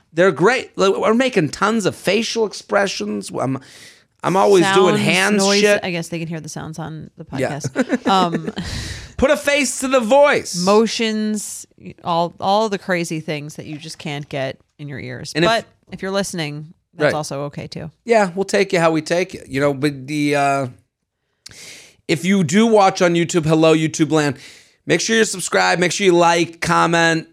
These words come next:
Speaker 1: Jordana reads all the comments. We love that.
Speaker 2: I do. December. So this is coming out December eleventh, holiday season.
Speaker 1: Right.
Speaker 2: It's coming up.
Speaker 1: It's coming up. Um, yeah, this is like, I'm gonna be off for a minute,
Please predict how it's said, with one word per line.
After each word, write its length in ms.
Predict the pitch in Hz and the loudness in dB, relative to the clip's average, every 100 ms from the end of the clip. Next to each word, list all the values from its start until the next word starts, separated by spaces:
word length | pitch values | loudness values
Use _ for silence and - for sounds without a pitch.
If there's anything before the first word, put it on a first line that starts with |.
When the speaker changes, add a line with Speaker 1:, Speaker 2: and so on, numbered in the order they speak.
| _ - | _ -6
Speaker 1:
Jordana 340 | 156 165 170 | -2 0 2
reads 200 | 165 160 | 4 4
all 120 | 160 156 | 4 2
the 80 | |
comments. 540 | 151 156 151 151 147 131 | 2 2 2 2 0 0
We 80 | 143 | 2
love 240 | 143 135 | 2 4
that. 280 | 139 135 151 | 4 4 2
Speaker 2:
I 100 | 170 | -2
do. 340 | 160 165 156 | -4 -4 -4
December. 600 | 156 160 - 220 - 180 - | -6 -8 -4 -4 -4 -6 -8
So 40 | |
this 200 | 185 190 | -10 -8
is 180 | 208 202 | -6 -8
coming 180 | 220 208 | -6 -4
out 80 | 170 | -4
December 460 | 175 - 196 196 208 | -8 -6 -6 -4 -4
eleventh, 640 | 190 180 202 208 - - _ | -2 -4 -4 -8 -14 -20 _
holiday 320 | - 190 185 180 | -6 -2 -2 -4
season. 560 | - 208 196 208 196 - _ _ | -8 -8 -6 -6 -8 -10 _ _
Speaker 1:
Right. 340 | 117 127 120 | -4 0 -2
Speaker 2:
It's 120 | - | -4
coming 260 | - 202 196 | -10 -6 0
up. 180 | 220 240 - - - - _ | 0 -2 -8 -12 -18 -20 _
Speaker 1:
It's 100 | - | -16
coming 340 | - 135 151 160 | -4 0 2 4
up. 360 | 196 220 214 139 | 4 2 0 -2
Um, 600 | 143 147 147 147 147 151 | 2 4 4 4 2 0
yeah, 200 | 151 196 | 2 2
this 220 | 156 160 | 2 -2
is 120 | 175 | 0
like, 200 | 165 170 - | 0 0 2
I'm 220 | 143 214 | 0 2
gonna 120 | 240 | 2
be 140 | 190 180 | 0 0
off 640 | 135 160 185 - - - - _ _ _ | 2 4 2 -2 -14 -16 -20 _ _ _
for 200 | - 131 | -4 -2
a 40 | |
minute, 300 | 113 104 73 | -2 -6 -10